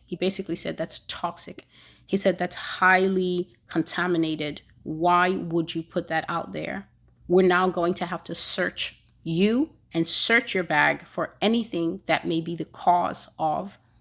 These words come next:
that highly contaminated stuff." And so now I'm scared.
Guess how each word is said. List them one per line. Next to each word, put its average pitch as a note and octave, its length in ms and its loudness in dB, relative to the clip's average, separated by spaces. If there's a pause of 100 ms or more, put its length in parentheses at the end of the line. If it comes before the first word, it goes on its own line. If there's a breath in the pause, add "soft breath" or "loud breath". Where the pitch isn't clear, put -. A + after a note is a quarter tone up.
(240)
that - 340 -2 (200)
highly F3+ 640 4
contaminated D#3+ 920 -4 (220 soft breath)
stuff." - 420 0 (440 soft breath)
And G#3 120 4
so A#3 60 2
now A3 320 4
I'm G3+ 160 2
scared. - 600 0